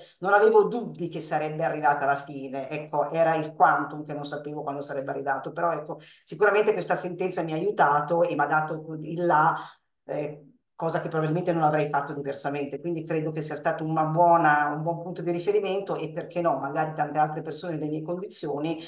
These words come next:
eh, hanno questa idea e quindi possono percorrere questa strada e arrivare in fondo come sono arrivata io. Ora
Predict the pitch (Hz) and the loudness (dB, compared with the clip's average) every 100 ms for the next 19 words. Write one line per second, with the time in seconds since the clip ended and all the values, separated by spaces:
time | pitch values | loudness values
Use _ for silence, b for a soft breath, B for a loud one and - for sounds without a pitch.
0 | B B 165 156 151 156 147 170 170 151 | B B 0 4 4 4 2 0 -2 -4
1 | - 170 165 151 160 165 175 170 165 151 | -4 -4 -2 -2 2 2 2 -2 -10 -6
2 | 151 180 165 160 - 160 151 151 - - | -4 -2 -4 -6 -6 -4 -4 -4 -6 -6
3 | - 143 135 147 175 147 147 151 139 147 | -2 0 2 4 4 2 0 -2 -2 -2
4 | 170 - 135 143 151 143 139 131 135 - | -4 -6 -8 -8 -8 -10 -10 -8 -8 -8
5 | 139 135 160 156 | -6 -2 0 0